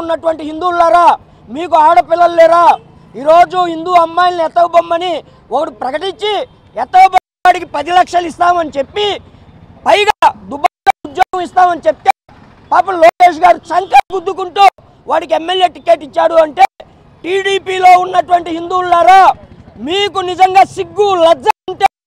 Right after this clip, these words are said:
టీడీపీ నారా చంద్రబాబు నాయుడిని అడగండి, నిలదీయండి. ఈరోజు చంద్రబాబు నాయుడికి ఆడపిల్లలు లేరు కాబట్టి, చంద్రబాబు నాయుడికి ఒక మగపిల్లలే కాబట్టి, హిందువుల అమ్మాయిలు ఎవరు లేపకపోయినా పర్లేదు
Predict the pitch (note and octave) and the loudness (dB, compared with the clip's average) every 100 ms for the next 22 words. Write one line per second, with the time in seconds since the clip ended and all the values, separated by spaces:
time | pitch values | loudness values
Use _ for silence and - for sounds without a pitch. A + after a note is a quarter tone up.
0 | _ _ _ _ - F#4 G4+ G4+ G4 G4 | _ _ _ _ -10 -6 -4 -4 -6 -8
1 | F4 E4 F#4+ F#4+ F#4 F#4 G4 F#4+ F#4+ - | -4 0 2 2 2 -2 0 4 2 2
2 | F#4 F#4 F4+ F#4+ E4+ - - - - - | -2 -2 -4 -6 -6 -8 -18 -20 -20 -20
3 | _ _ - - - F4 A4 A4 A4 G4 | _ _ -20 -16 -2 0 2 0 0 0
4 | C4 - - - G#3+ F4 G#4 A4 G#4+ G#4 | -2 -8 -20 -18 -6 0 2 4 2 2
5 | G#4 E4 - _ - C4 F4 - E4+ F4+ | 2 0 0 _ -14 2 2 2 -2 0
6 | F#4+ - F#4 F#4 F#4 E4 D#4+ F#4+ F4+ F#4+ | 0 0 -2 -2 -2 -2 0 0 0 0
7 | F#4 D5 G4 F#4+ - F4+ E4+ E4+ C4+ _ | 2 2 2 0 -4 -8 -4 -4 -4 _
8 | _ _ _ _ _ _ D#4 F#4+ G4 _ | _ _ _ _ _ _ -6 0 0 _
9 | F#4+ F#4+ F#4+ F4 E4 D#4 E4 F#4 F#4+ F#4+ | 0 0 2 0 -2 -2 -2 -2 -2 0
10 | - F4 F4+ F#4+ G4 F#4+ C#4 - _ _ | 2 4 2 0 -2 -6 -6 -10 _ _
11 | G#3+ E4 G4+ G4+ F#4 F#4 G4 G4 F#4+ E4 | -16 -8 -4 2 2 2 2 2 4 4
12 | F#4+ G4 F4 F#4+ F#4+ F#4+ F#4+ F#4 E4 D#4 | 4 4 2 2 0 0 0 0 -4 -2
13 | F#4+ F#4+ G#4+ | 0 0 2